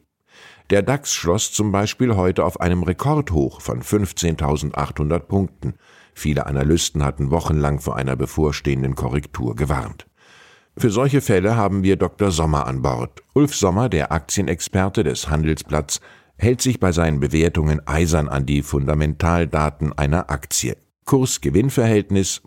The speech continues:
Buchwert, Dividendenrendite. Zusammen mit der Commerzbank hat er sich die dreißig dax-Werte genauer angesehen und kommt zu dem Ergebnis, dass die Rekordkurse auf Grundlage der Gewinnschätzungen für das Gesamtjahr zweitausendeinundzwanzig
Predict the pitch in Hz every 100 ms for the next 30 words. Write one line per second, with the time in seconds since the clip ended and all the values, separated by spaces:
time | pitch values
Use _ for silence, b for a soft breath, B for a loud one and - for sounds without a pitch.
0 | - 87 82 - 78 76 - _ 80 78
1 | 110 82 73 73 67 67 65 64 - 52
2 | - _ _ B B B - 113 139 165
3 | 156 120 - 104 87 82 - - 104 123
4 | 101 92 85 87 - 78 - 73 82 -
5 | 73 - 85 - 67 67 65 71 65 69
6 | 95 110 73 80 82 76 92 104 - 107
7 | - 120 143 - 127 107 76 69 85 -
8 | 117 117 - 90 - 85 71 69 - 104
9 | 113 - 123 123 120 110 73 - 80 95
10 | 98 82 78 80 71 71 69 92 131 -
11 | 104 - 92 87 78 80 73 - 73 65
12 | 82 82 76 67 - 76 71 69 67 69
13 | 69 69 - 80 82 - 78 73